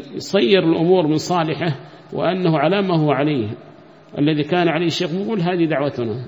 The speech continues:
لا والله، الواقع يكذبك. وكما قال ذلك الإمام كلمة عظيمة: "كل واحد تشرحه دعوته، كل واحد تشرح دعوته".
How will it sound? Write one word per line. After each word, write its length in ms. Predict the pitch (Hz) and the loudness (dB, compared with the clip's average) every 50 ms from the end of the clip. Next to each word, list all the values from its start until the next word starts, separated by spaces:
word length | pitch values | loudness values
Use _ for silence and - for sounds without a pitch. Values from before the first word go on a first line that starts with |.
| - - | -8 -8
لا 100 | 101 98 | -6 -6
والله، 420 | - - 135 123 120 117 - 101 98 95 - - - | -6 -6 -6 -6 -6 -6 -8 -8 -10 -14 -18 -16 -10
الواقع 680 | - - 143 143 156 170 170 156 - 123 - - - - - - - - - - - - | -6 -4 -4 -2 -2 0 -2 -2 -2 -4 -6 -8 -8 -14 -20 -20 -20 -20 -20 -20 -12 -6
يكذبك. 640 | - 175 - - 226 226 196 190 196 180 185 - - - - - - - - - - - - - - | -6 -4 0 0 0 2 4 6 6 6 4 2 0 -4 -16 -18 -18 -20 -20 -20 -20 -20 -18 -10 -8
وكما 440 | 156 147 - - 170 175 180 175 165 | -8 -4 -2 0 2 2 4 2 2
قال 420 | 175 185 185 180 170 165 160 165 | 0 0 0 2 2 2 2 2
ذلك 260 | 175 170 160 139 - | 2 2 2 2 0
الإمام 420 | 151 147 143 147 156 170 170 156 147 | 0 0 0 2 2 2 2 0 0
كلمة 380 | - 175 180 180 165 156 147 | 0 0 0 2 2 2 2
عظيمة: 400 | 127 135 143 165 185 190 180 170 | 2 0 2 2 2 2 2 0
"كل 320 | 147 - - 214 214 170 160 | -2 -2 -2 0 2 4 4
واحد 540 | 160 170 170 165 - - 175 160 156 160 | 4 4 2 0 0 -2 -4 -2 0 0
تشرحه 540 | 156 - 160 151 - 156 156 147 - 143 165 | 0 0 -2 -4 -4 -6 -6 -4 -2 -2 -2
دعوته، 420 | 180 151 120 104 101 101 - - - - - - - - - - - - - - - - - - _ - - | -2 -2 -4 -4 -6 -8 -10 -14 -18 -20 -20 -20 -20 -20 -20 -20 -20 -20 -20 -20 -20 -20 -20 -20 _ -10 -4
كل 220 | - 170 170 165 156 | 0 0 2 2 2
واحد 320 | 151 151 151 131 117 139 | 2 2 0 0 -2 -4
تشرح 440 | - - 165 - - - 143 127 135 | -6 -6 -6 -6 -4 -4 -4 -4 -4
دعوته". 520 | 143 147 156 143 151 147 135 - 156 131 | -4 -4 -4 -4 -4 -6 -4 -4 -4 -6